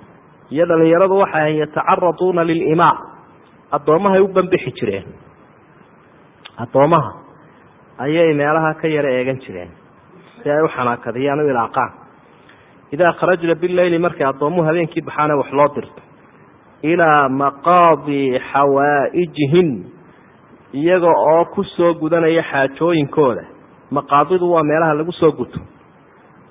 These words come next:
Ilaa maqaadi xawaa'ijihin, xaajooyinkooda markay ku soo gudanayaan, fi nakhiili, geetimireedka dhexdooda, iyo wal khaytaan. Khaytaankuna waa meelaha cidlooyinka. Geetimireedka dhexdiisa iyo khaytaanka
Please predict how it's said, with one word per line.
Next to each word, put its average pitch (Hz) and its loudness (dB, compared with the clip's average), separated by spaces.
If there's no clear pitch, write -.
Ilaa 175 2
maqaadi 160 0
xawaa'ijihin, 135 0
xaajooyinkooda 175 0
markay 160 -4
ku - -12
soo 170 -4
gudanayaan, 165 -2
fi 165 -6
nakhiili, 170 -2
geetimireedka 135 -4
dhexdooda, 165 0
iyo 151 -2
wal 151 2
khaytaan. 135 0
Khaytaankuna 165 0
waa 165 2
meelaha 202 2
cidlooyinka. 151 0
Geetimireedka 156 0
dhexdiisa 208 -2
iyo 147 -2
khaytaanka 156 0